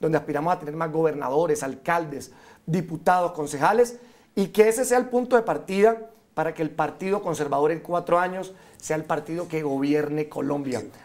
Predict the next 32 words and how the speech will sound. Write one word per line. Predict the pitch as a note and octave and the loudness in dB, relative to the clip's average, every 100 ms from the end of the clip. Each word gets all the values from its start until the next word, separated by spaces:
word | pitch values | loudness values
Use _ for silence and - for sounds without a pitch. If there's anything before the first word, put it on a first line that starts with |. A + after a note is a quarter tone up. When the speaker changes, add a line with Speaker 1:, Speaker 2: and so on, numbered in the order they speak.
| _ | _
Speaker 1:
a | E3 - | 2 2
punta | G#3 G#3 - | 0 2 2
de | E3+ | 0
ideas | F3 A3 C4 B3 - - | 0 2 2 -2 -10 -12
y | F3+ | -6
de | E3+ | -2
resultados. | D3+ D3+ C#3 - - E2+ - A2 | -2 -4 -6 -8 -8 -8 -10 -10
Speaker 2:
Entonces, | G2 A2+ G2 B2 | -8 -6 -4 -2
¿la | F#2+ | -2
doctora | F2 D2+ G#2 | -6 -4 -2
Marta | A2 F#2 F2 | -2 -2 -4
Lucía | E2 F#2 G#2 F#2+ | -4 -4 -2 -2
sí | - | -2
va | G#2 G#2 | -2 -2
a | |
aspirar | - E2 G2 | -2 -4 -2
a | G2 | -2
la | |
alcaldía | F2+ F2 F2 G2 | -4 -6 -4 -2
de | |
Bogotá? | F2 - A2+ D3+ G3+ G#3+ - _ - | -2 -2 -2 -2 -6 -10 -20 _ -12
Speaker 1:
No, | A#2+ C#3+ G#3 | -2 0 2
Marta | A#3 A3+ D3+ | 0 -2 -4
Lucía, | C#3 D3+ F3+ | -2 2 2
Speaker 2:
Ah, | G3 - - D#3+ | 2 -4 -12 -10
no. | D#3 | 0
Speaker 1:
eh, | D3 D3+ D3+ | 4 4 2
eh, | D3+ D3 | -4 -2
ha | D3+ E3 | 0 0
descartado | F3 D#3+ D3 E3+ F3 | -2 -8 -4 -4 -2
ese | G3 | -2
escenario, | D#3 C#3 F#3 A3+ | -2 0 0 0